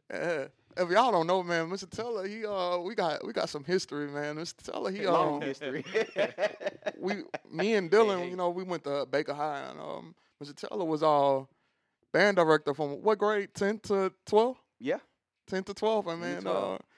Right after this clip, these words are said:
Speaker 1: I ain't gonna lie, man. When I first, when, when I first met him, uh,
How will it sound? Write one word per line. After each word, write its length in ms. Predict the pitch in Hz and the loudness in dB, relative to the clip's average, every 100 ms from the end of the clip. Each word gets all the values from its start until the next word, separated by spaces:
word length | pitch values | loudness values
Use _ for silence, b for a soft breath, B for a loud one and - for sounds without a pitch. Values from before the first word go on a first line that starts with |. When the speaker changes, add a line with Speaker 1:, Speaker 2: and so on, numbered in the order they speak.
| b b - | b b 2
Speaker 1:
I 120 | 196 | 2
ain't 120 | 208 | 4
gonna 120 | 147 | 4
lie, 200 | 147 175 | 4 0
man. 220 | 180 165 165 | -2 -8 -4
When 100 | 160 | -4
I 60 | |
first, 360 | 160 196 208 - | -4 -4 -4 -6
when, 160 | 170 175 - | -12 -14 -10
when 140 | 165 | -8
I 80 | 156 | -4
first 340 | 190 190 151 | -2 -2 -4
met 220 | 151 185 175 | -2 0 2
him, 180 | 151 151 | 0 -2
uh, 340 | 151 147 | -2 -2